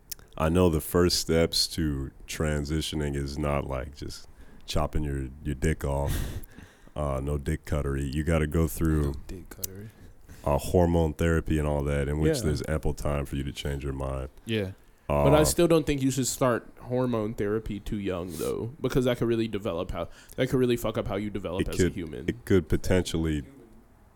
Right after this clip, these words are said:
Speaker 1: yeah, it could
Speaker 3: Yeah.
Speaker 1: potentially destroy, um, your body's ability to create testosterone in the future. So it is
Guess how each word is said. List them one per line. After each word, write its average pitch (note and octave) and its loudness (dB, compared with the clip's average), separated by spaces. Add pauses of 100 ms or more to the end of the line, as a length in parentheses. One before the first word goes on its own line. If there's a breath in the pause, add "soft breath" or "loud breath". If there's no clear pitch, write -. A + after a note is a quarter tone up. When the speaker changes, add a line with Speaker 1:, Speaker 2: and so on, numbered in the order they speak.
(260)
Speaker 1:
yeah, E2 2
it D#2 2
could A#2+ 2
Speaker 3:
Yeah. A2 4
Speaker 1:
potentially F2+ 4 (180)
destroy, E2+ 2 (120)
um, C2+ -2 (240)
your D2+ 0
body's D2+ 2
ability D2 -2
to D2 -2
create C#2 -2
testosterone C2+ -2
in C2 -6
the C2+ -8
future. D#2 -4
So C#2 -4
it C#2 -2
is C#2 -6